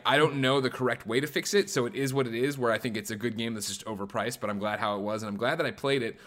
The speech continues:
but it is one of those that I think, especially when we get to Game of the Year, or even years removed from this, I'm not gonna think back on of, like, "Oh, yeah, remember when this happened in Resident Evil three?" Like,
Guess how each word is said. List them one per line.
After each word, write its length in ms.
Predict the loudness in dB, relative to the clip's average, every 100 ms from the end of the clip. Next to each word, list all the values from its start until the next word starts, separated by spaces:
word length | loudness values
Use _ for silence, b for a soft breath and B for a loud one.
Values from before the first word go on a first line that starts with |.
| B 0
but 120 | 2
it 100 | 4
is 100 | 2
one 100 | 2
of 80 | 2
those 160 | 2 2
that 100 | 0
I 120 | -2
think, 240 | -4 -6 -10
especially 320 | -4 -4 -2
when 80 | -4
we 80 | -4
get 160 | -4
to 240 | -4 -4 -4 b b b b 2
Game 240 | 4 4
of 40 |
the 80 | 2
Year, 300 | 0 4 4
or 260 | 4 2 4
even 360 | 4 2 -4 0
years 300 | 2 4 2
removed 380 | 0 2 2 0
from 100 | -2
this, 220 | -2 -2
I'm 140 | 0
not 180 | 2 2
gonna 140 | 0 -4
think 300 | -6 -4 2
back 240 | 2 2
on 160 | 0 0
of, 160 | -2
like, 160 | -2 2
"Oh, 160 | 6 8
yeah, 120 | 6
remember 280 | 4 4 6
when 140 | 4
this 220 | 2 -2 0
happened 260 | 0 0
in 80 | -2
Resident 300 | -2 -2 -4
Evil 80 | -6
three?" 340 | -4 -4 -2
Like, 220 | -2 -4